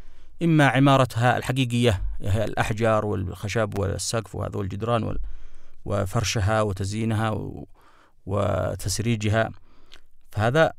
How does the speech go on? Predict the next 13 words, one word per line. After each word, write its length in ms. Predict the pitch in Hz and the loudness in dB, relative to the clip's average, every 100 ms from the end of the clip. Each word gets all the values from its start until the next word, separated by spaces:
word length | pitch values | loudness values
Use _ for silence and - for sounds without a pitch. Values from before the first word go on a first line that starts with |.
| - - - | -12 -16 -2
عمارة، 400 | 147 170 127 98 85 | 6 10 10 8 6
نوع 200 | 160 123 | 6 6
من 60 | 107 | 4
العمارة. 460 | 92 95 92 - - - - - - - - | 2 0 0 -4 -10 -14 -14 -14 -16 -14 -6
وهناك 1160 | 110 131 135 127 - - - 185 156 - - | 4 8 8 8 2 -6 2 8 8 6 0
عمارة 420 | 143 156 135 123 | 6 8 8 6
أخرى 320 | 135 202 214 - | 4 8 8 8
بإقامة 880 | 139 180 196 - - - 160 180 160 | 4 4 4 2 -12 -4 4 4 4
الصلوات 460 | - - 151 143 127 | 2 4 6 6 6
فيها 320 | 131 104 92 - - - - - - | 2 2 0 -4 -18 -20 -20 -16 -6
وال-، 200 | 113 98 | -4 -4
والاعتكاف 600 | 104 113 113 - 127 104 | -4 -4 -4 0 0 2
فيها 360 | 131 117 107 | 2 4 2